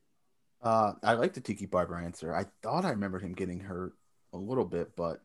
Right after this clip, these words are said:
that, that could very well be correct. We threw around, you know, pretty much the same names with similar logic, who wouldn't be in the Hall of Fame, and then trying to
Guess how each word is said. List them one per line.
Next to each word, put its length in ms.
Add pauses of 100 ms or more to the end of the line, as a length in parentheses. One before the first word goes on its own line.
that, 240
that 180 (320)
could 180
very 160
well 160
be 160
correct. 440
We 200 (380)
threw 140
around, 320 (100)
you 120
know, 120
pretty 200
much 200
the 80
same 240
names 300
with 100 (160)
similar 400
logic, 640
who 160
wouldn't 340
be 120
in 60
the 80
Hall 220
of 80
Fame, 520
and 180 (400)
then 160
trying 260
to 160